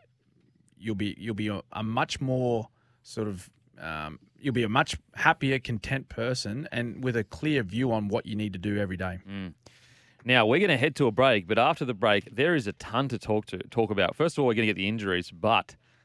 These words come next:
Speaker 2: Zach Lomax, Little,
Speaker 1: Mm. Wow.
Speaker 2: dropped from the Dragons squad. Dragons currently on a losing scree-, street, uh, streak.
Speaker 1: Yep.
Speaker 2: Uh, they also may be living on losing street right now.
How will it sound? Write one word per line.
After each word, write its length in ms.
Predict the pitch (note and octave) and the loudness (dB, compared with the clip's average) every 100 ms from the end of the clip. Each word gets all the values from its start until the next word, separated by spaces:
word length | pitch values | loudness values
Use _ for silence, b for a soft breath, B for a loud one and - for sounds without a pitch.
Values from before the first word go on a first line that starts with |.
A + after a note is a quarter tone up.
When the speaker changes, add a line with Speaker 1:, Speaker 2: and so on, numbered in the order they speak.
| _ | _
Speaker 2:
Zach 440 | - G#2 B2+ F#3+ - | -14 -2 0 0 -2
Lomax, 760 | B2 B2 E3 D#3+ G2 - - - - | -4 0 0 0 -4 -8 -20 -18 -6
Little, 380 | A#2+ B2 C#3+ B2 | 0 2 2 0
Speaker 1:
Mm. 120 | A2+ b b b b b | -2 b b b b b
Wow. 240 | G2 F#2+ G#2+ | -6 -2 4
Speaker 2:
dropped 320 | D3 F3+ - | 4 4 -2
from 300 | - D3 D3 | 0 2 2
the 80 | D3+ | 0
Dragons 560 | A#2 A2+ B2+ C3+ C3+ | 4 4 4 2 -4
squad. 440 | - - A2 G#2+ - b b b - | -6 0 2 2 -2 b b b -2
Dragons 480 | C3+ D3 D#3+ D3 - | 4 6 4 2 -4
currently 400 | A2 C3+ C3+ A2+ | 0 0 0 0
on 100 | G2+ | 0
a 60 | |
losing 480 | G2 C3 C#3+ C3+ C#3 | 2 4 4 2 0
scree-, 420 | - D#3 C#3+ C#3 B2+ | 0 2 2 0 -4
street, 580 | - - C#3+ C#3 - _ - | -6 0 0 0 -6 _ -4
uh, 200 | G2 F2 | -2 -2
streak. 720 | - - - - A2+ F3 - _ b b b b - | -6 -18 -18 -4 -4 -4 -10 _ b b b b 2
Speaker 1:
Yep. 100 | G#2+ | 4
Speaker 2:
Uh, 460 | G2+ G2+ G2 G2 - - | 6 8 6 4 -2 -2
they 80 | A#2 | 0
also 260 | F#3 F3 | 2 2
may 160 | B2 D3 | 2 2
be 100 | C#3 | 2
living 260 | B2 E3 A#2 | 2 2 2
on 140 | G2+ | 2
losing 240 | G2 E2+ | 0 -4
street 240 | E2 F#2 - | -8 -6 -4
right 160 | E2+ | -4
now. 220 | E2+ D#2+ | -4 -6